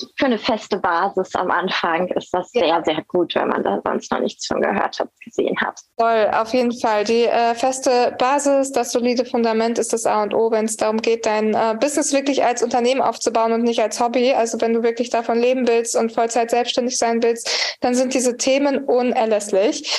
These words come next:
Speaker 2: Und, ähm, ja, mega cool, dass du dabei warst und mega schön, dass du jetzt hier bist.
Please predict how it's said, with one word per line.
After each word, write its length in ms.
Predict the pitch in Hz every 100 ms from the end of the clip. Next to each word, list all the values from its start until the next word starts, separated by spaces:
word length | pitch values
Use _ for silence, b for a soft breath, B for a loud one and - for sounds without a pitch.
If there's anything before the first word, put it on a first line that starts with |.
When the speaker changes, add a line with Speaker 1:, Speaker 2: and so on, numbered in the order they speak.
| B B -
Speaker 2:
Und, 460 | 277 262 254 262 -
ähm, 460 | 254 247 240 254 269 -
ja, 280 | 339 - - B B B
mega 300 | 262 285 269 294
cool, 160 | 339 339 427
dass 220 | 294 254 254
du 120 | 254
dabei 400 | 240 233 254 277
warst 380 | 262 269 277 -
und 400 | 247 240 240 -
mega 280 | 247 240 233
schön, 200 | 233 240
dass 140 | 226 226
du 80 |
jetzt 220 | 233 214 -
hier 160 | 294
bist. 260 | 294 294